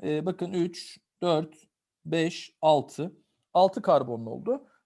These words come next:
Bunun ismi de altı karbon hegzanda, halkalı yapıda. O zaman biz buna ne diyoruz? Siklohegzan olarak ne yapmış oluyoruz? İfade etmiş oluyoruz arkadaşlar. Evet, şimdi burada hocam sikloalkanları adlandırırken ne yapıyoruz? Şimdi bir,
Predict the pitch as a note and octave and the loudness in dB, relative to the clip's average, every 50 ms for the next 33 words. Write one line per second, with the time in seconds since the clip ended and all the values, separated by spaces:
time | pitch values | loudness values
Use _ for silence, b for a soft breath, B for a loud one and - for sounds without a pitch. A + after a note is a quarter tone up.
0 | b - G#3+ G3 G3+ A3 G#3 - G#3+ F3+ D#3 F#3 F3+ F#3 F#3+ F#3 F#3+ F#3+ G3 E3 | b -6 -4 -4 -4 -6 -6 -4 -2 2 2 6 6 6 4 4 2 2 4 4
1 | C#3+ C3+ C3 C3 D3+ E3+ E3 D#3 F3+ G#3 G#3+ A3 B3+ A#3+ G3 G3 F#3 F3 - F#3+ | 4 2 -2 -4 -4 -4 -2 2 4 4 4 4 2 2 2 2 2 2 0 0
2 | G#3 A#3 A#3 G#3 G#3+ - D3+ F#3+ A#3+ C4+ - b b b b b b b - G3+ | 0 2 0 0 -2 0 2 2 2 2 -2 b b b b b b b -6 -4
3 | G3 A3 A3 G#3+ G#3 G#3+ G3 F#3 G3 G#3 G#3 G#3 G#3+ F#3+ C3+ D3 F3 G#3 A#3 - | 0 2 2 2 2 0 -2 -2 -2 -2 0 0 -2 -2 -2 -2 -2 -2 -4 -6
4 | - - A3 G3 - C#3+ D#3+ G3+ A#3 A#3 - - _ _ _ _ - G3+ G3 F3 | -10 -10 -10 -8 -4 0 0 0 0 0 -4 -16 _ _ _ _ -2 0 0 0
5 | D3+ C#3 D3 C3 B2+ - F#3+ F#3 D#3 D3+ G3 A3 G#3+ G#3+ G3 F3+ E3+ - - - | 0 0 0 0 0 0 0 2 4 4 2 2 2 0 0 0 -2 -2 -6 -14
6 | - - C3 A#2 C3+ F3 A#3 A#3+ - - _ _ _ _ _ - G3 - - D#3 | -12 -12 -10 -6 -4 -4 -4 -4 -6 -16 _ _ _ _ _ -8 -6 -2 0 0
7 | C3+ A2+ - - D#3+ - - F#3 A#3 A#3+ - - - _ _ _ - F#3+ E3+ D3+ | 0 0 -2 -6 -8 -6 -6 -6 -6 -6 -8 -10 -18 _ _ _ -2 -2 0 0
8 | C3 A#2 A2 A#2 A2 G#2 G#2+ - - - G#2 - - - G#2 F#2+ _ _ _ _ | -2 -4 -4 -6 -6 -8 -8 -10 -12 -12 -14 -16 -18 -20 -20 -20 _ _ _ _
9 | _ _ _ _ _ _ _ _ _ _ _ _ _ _ _ _ _ _ _ _ | _ _ _ _ _ _ _ _ _ _ _ _ _ _ _ _ _ _ _ _
10 | _ _ _ _ _ _ _ _ _ _ _ _ _ _ _ _ _ _ _ _ | _ _ _ _ _ _ _ _ _ _ _ _ _ _ _ _ _ _ _ _
11 | _ _ _ _ _ _ _ _ _ _ _ _ _ _ _ _ _ _ _ _ | _ _ _ _ _ _ _ _ _ _ _ _ _ _ _ _ _ _ _ _
12 | _ _ _ _ _ _ _ _ _ _ _ _ _ _ _ _ _ _ _ _ | _ _ _ _ _ _ _ _ _ _ _ _ _ _ _ _ _ _ _ _
13 | _ _ _ _ _ _ _ _ _ _ _ - G3+ F#3 D3 - - - C4 B3+ | _ _ _ _ _ _ _ _ _ _ _ -2 -2 -2 -2 -2 -6 -8 -6 -4
14 | B3+ B3+ A#3+ A#3 A#3 B3+ A3+ A3 A#3 G#3+ G3 A#3 A#3+ A3+ - - G#3+ - A#3 A3 | -4 -4 -4 -4 -6 -6 -4 -2 -2 -2 -2 -4 -6 -6 -8 -10 -6 -2 0 2
15 | G#3 G3+ G3 G#3 F#3 F3+ F3 F#3+ A#3 A3+ G3+ G3+ F#3+ G3 G#3 G#3 G3+ F#3+ F3+ E3+ | 2 2 2 0 0 2 2 2 2 4 2 2 2 2 0 0 0 -2 -4 -4
16 | D#3 - A3+ A#3 G#3 G3 F3+ E3+ D3 - - B2 C3+ G3 A3+ - - A3+ A3+ B3 | -6 -6 -6 -4 -2 0 0 0 0 -2 -6 -8 -8 -8 -10 -8 -8 -6 -6 -6
17 | G3+ G3 A#3+ A#3+ A#3 A#3+ - _ | -6 -4 -4 -4 -4 -6 -8 _